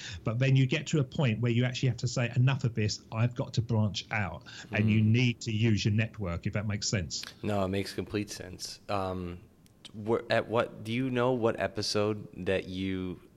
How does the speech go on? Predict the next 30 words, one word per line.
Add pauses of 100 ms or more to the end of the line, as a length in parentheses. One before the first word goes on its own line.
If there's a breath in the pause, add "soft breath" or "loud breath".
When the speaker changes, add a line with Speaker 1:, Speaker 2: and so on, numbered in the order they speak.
(120)
Speaker 2:
thought
about
this
and
it
hit
you
and
you're
like,
"You
know
what,
I
need
to
start, (640 loud breath)
I
need
to
start
going
through"?
Because
I
feel
like
a
lot
of,